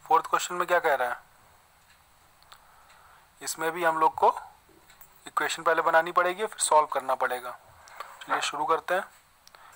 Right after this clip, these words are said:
कह रहा है, "Sum of the reciprocal of Rahman's age in years three year ago and five year ago from now is one upon three।"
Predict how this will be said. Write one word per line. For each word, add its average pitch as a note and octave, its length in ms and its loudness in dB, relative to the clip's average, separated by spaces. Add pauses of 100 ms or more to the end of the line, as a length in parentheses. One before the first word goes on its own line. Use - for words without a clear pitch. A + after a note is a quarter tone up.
कह D3+ 80 2
रहा F#3 100 6
है, F#3+ 60 -6
"Sum F#3 360 2 (200)
of D3+ 280 6
the F3 160 2
reciprocal D#3 800 2
of E3 300 6
Rahman's C#3+ 500 4 (200)
age E3 280 -4 (2250)
in G#3 180 -2
years E3+ 440 0 (220)
three F3 220 -8
year D#3+ 180 2
ago C3 240 2 (120)
and D3+ 140 2 (140)
five E3 240 2
year D3+ 200 -2
ago D3+ 260 0
from C#3 360 0
now C3 160 4 (180)
is F3 200 -6 (1500)
one C3+ 220 2
upon D#3+ 360 4
three।" F3 180 -6